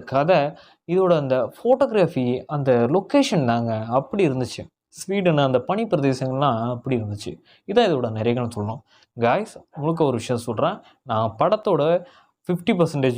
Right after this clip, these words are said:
மட்டும் தான் சொல்லியிருக்கேன். அது இது இந்த இதை மட்டும் பார்த்தா அது முழுசா நிறையவே அடையாது. நீங்க போய் படத்தை பார்த்தா தான் இன்னும் முழுசா தெரியும். நம்ம அதுல ஒரு இருபது பர்சன்டேஜ் மட்டும்தான், ஃபிஃப்டி to இருபது உளறேன்.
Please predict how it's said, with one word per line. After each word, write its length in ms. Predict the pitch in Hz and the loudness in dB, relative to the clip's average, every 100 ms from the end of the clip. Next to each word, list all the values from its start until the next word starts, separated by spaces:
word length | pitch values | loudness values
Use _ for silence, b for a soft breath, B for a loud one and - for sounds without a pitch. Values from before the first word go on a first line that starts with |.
| 117 | -2
மட்டும் 220 | 110 120 | -2 0
தான் 120 | 135 | -2
சொல்லியிருக்கேன். 460 | - 110 104 110 123 - b b b | -2 -2 -2 -6 -14 -18 b b b
அது 220 | 135 139 143 | 0 2 2
இது 160 | 139 139 131 | 2 2 0
இந்த 220 | 131 135 139 | 0 2 2
இதை 160 | 135 160 151 | 4 2 0
மட்டும் 280 | 139 180 170 | -4 -2 0
பார்த்தா 260 | 147 175 | 2 4
அது 80 | 160 | 2
முழுசா 340 | 131 143 143 143 | 2 -2 0 0
நிறையவே 380 | 117 120 127 127 | 2 2 4 2
அடையாது. 440 | 110 120 139 110 131 | 0 0 2 2 -2
நீங்க 180 | 131 120 | -4 -4
போய் 140 | 147 - | -4 0
படத்தை 380 | 127 180 196 196 - - | 0 0 0 -4 -6 -4
பார்த்தா 460 | 131 175 180 175 139 | 0 0 0 0 2
தான் 220 | 117 143 202 _ _ _ | 0 -8 -10 _ _ _
இன்னும் 180 | 143 147 | -8 -4
முழுசா 240 | 120 123 131 | -4 -2 -2
தெரியும். 340 | - 113 160 190 b b | -4 -6 -6 -8 b b
நம்ம 240 | 156 147 | -2 2
அதுல 260 | 131 123 123 113 | 2 2 0 0
ஒரு 140 | 113 | 0
இருபது 320 | 127 202 214 165 | 2 4 2 2
பர்சன்டேஜ் 540 | 151 - 143 147 120 113 | 0 -2 0 0 -2 -8
மட்டும்தான், 420 | 110 120 117 - _ _ - | -8 -8 -8 -12 _ _ -10
ஃபிஃப்டி 300 | 147 - 190 170 | -10 -8 -6 -2
to 140 | 151 151 | 0 2
இருபது 240 | 151 143 | 2 2
உளறேன். 400 | 113 131 160 - | 2 0 0 -12